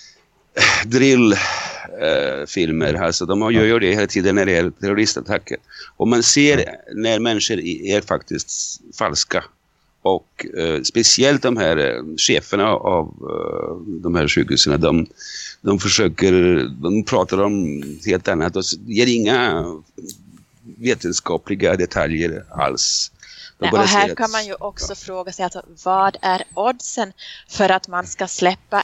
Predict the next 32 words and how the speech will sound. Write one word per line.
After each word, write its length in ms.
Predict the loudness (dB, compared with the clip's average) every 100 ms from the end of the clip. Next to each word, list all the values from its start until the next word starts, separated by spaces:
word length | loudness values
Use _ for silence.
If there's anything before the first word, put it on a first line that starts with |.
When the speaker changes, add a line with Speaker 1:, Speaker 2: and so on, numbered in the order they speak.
| -2
Speaker 2:
in 360 | -6 -6 -6
en 120 | -8 -6
journalist 720 | -8 -8 -4 -2 -2 -4 -6
på 80 | -4
intensive 680 | -4 -2 -2 0 -2 -6 -6
care 300 | 0 4 4
unit 240 | 4 0 2
Speaker 1:
Ja, 280 | 2 0 -4 -14
ja, 320 | -4 -2 0
Speaker 2:
i 40 | -2
ett 100 | -2
Speaker 1:
också. 220 | -4 -2
Speaker 2:
sjukhus? 680 | -6 -8 -10 -6 -4 -6 _
Speaker 1:
Ja. 40 | -8 -2
Mm. 200 | 0 0
Speaker 2:
Och, 160 | 2 2 4
och 80 |
det 80 | 4
här 180 | 4 2
är 60 | 0
samma 400 | 0 0 0 -8
sak, 360 | 0 0 0
alltså, 240 | -4 -6 -6
när 160 | -6
vi 100 | -4
har 160 | 0 0
haft 360 | 0 -4 -6
så 100 | -10
här 280 | -6 -4 -4
livliga 520 | -4 -6 -4 -4 -2
debatter 600 | -2 0 0 -2 -6 -4 -2
om 180 | -4